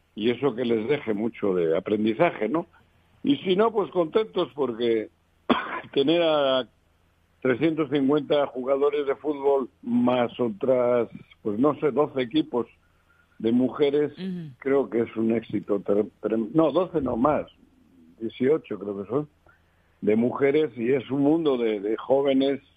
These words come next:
Speaker 1: de mujeres y hombres jugando al balón y, y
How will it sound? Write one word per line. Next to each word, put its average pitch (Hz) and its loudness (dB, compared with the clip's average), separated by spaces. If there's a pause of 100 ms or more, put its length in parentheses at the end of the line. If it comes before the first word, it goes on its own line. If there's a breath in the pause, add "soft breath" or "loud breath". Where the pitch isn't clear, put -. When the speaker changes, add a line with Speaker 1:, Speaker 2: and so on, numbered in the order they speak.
(800)
Speaker 1:
de 110 -2
mujeres 127 0
y 127 0
hombres 131 0
jugando 120 0
al 120 0
balón 127 2
y, 113 -2
y 92 -16